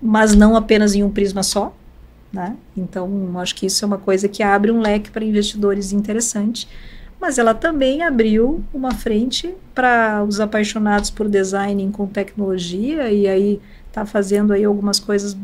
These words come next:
diferentes dentro do âmbito dos apartamentos. Então, a escolha vai ter que ser por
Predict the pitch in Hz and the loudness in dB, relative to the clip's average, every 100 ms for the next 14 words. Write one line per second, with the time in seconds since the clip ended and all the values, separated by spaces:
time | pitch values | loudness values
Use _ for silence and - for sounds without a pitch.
0 | 208 220 214 233 202 208 247 220 214 226 | -8 -4 -2 0 0 0 -2 2 4 4
1 | 233 240 254 226 220 247 226 240 240 233 | 2 0 2 2 0 -4 -4 -4 -4 -8
2 | 269 214 170 - - - - - - - | -4 -4 -6 -12 -16 -20 -20 -20 -16 -6
3 | 139 - - - - - - - - - | -6 -6 -16 -20 -20 -20 -20 -20 -20 -20
4 | - - - - 262 - 254 269 254 254 | -20 -20 -6 -2 0 4 6 6 4 0
5 | 254 240 - 247 240 247 240 | -2 -4 0 2 2 2 2